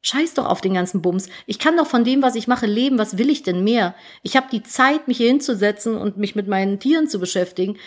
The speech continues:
Ich habe die Zeit, mit meinem Sohn zusammen auf den Spielplatz zu gehen. Und ich habe die Möglichkeit, mein Arbeitsleben so zu gestalten, wie ich das will. Es ist doch scheißegal, ob ich hundertfünfzigtausend oder hundertsechzigtausend Abonnenten hab. Es ist doch einfach egal,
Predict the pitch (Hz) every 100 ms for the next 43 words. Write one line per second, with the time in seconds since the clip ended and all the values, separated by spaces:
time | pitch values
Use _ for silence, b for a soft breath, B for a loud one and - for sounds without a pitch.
0 | B 226 220 214 - 247 269 311 254 214
1 | 208 208 190 254 294 269 208 202 196 190
2 | - 285 269 240 - 190 214 233 B B
3 | B 220 233 240 233 190 185 208 247 277
4 | 277 - 220 220 202 196 - 220 254 233
5 | 220 196 302 349 294 - 269 247 233 233
6 | 233 226 B B - 220 - 240 - -
7 | 247 277 349 392 - 240 220 220 240 -
8 | B B 214 240 262 254 240 311 311 -
9 | 302 - 240 240 233 233 240 226 233 240
10 | 233 - 175 170 151 160 160 156 165 156
11 | - _ _ _ _ - 262 - 294 269
12 | 247 247 277